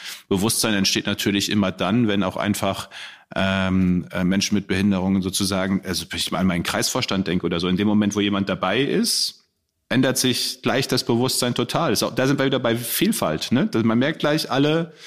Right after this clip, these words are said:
kriegen was mit und denken anders, weil sie es einfach erleben. Ähm, und denken dann auch mit, <laughs> im wahrsten Sinne des Wortes. Ähm, und das geht sicherlich an vielen Stellen noch besser, aber ich würde sagen, der Bundestag ist damit mittlerweile ganz gut.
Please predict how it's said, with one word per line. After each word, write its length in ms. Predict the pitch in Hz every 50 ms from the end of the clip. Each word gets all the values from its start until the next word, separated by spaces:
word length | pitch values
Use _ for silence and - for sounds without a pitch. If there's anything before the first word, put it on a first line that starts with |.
| - - - - - - _ _ _ _ _ _ -
kriegen 240 | - - 147 139 151
was 180 | 147 139 - 143
mit 220 | 151 175 170 -
und 120 | 135 123 -
denken 300 | 120 139 - 151 139 101
anders, 560 | 127 139 131 127 127 127 - - - - 120
weil 180 | 113 113 120
sie 40 | 123
es 100 | 113 -
einfach 300 | - 117 117 120 120 120
erleben. 480 | 110 120 131 156 165 131 90 80 85 - - - - - - - - - -
Ähm, 340 | - 98 98 98 101 98 -
und 160 | 110 104 -
denken 240 | 110 120 - 139 117
dann 140 | 117 110 -
auch 200 | 107 - - 156
mit, 460 | 165 165 - - - - - - -
<laughs> 20 |
im 160 | - 104 110
wahrsten 340 | - - 123 - - - 110
Sinne 220 | 92 101 98 95 90
des 200 | 92 90 - -
Wortes. 540 | 87 87 90 - 120 127 120 - - - -
Ähm, 400 | - 104 101 98 98 104 104 101 - - - - - - -
und 160 | - 98 95 101
das 220 | 90 - - -
geht 220 | 123 117 110 -
sicherlich 500 | - 92 104 113 110 - 110 107 104 - 107
an 80 | 104
vielen 260 | - - 113 110 110 107
Stellen 240 | - - 107 104
noch 140 | 104 98 -
besser, 300 | - 92 107 - - 165
aber 140 | 147 139 113
ich 80 | - -
würde 140 | 101 92
sagen, 180 | - 101 101 98
der 80 | 95 92
Bundestag 600 | - 104 120 160 220 - - - 151 160 151 -
ist 160 | 135 - -
damit 240 | 127 123 123 113 -
mittlerweile 500 | 123 - - 117 113 110 113 110 110 110
ganz 240 | - 110 110 - -
gut. 260 | 98 90 - -